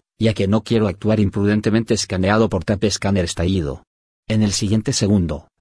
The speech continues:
sus palmas chocaron contra unos a otros provocando una fuerte explosión.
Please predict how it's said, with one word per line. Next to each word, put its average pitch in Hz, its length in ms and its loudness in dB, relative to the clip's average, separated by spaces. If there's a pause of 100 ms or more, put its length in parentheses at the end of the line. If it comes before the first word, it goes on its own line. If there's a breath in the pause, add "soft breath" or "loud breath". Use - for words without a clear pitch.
sus - 280 -8
palmas 92 340 0
chocaron 107 440 -2
contra 90 340 -2
unos 85 240 2
a 101 60 2
otros 110 260 -4
provocando 98 560 0
una 107 180 2
fuerte 82 400 -8 (160)
explosión. 87 680 -6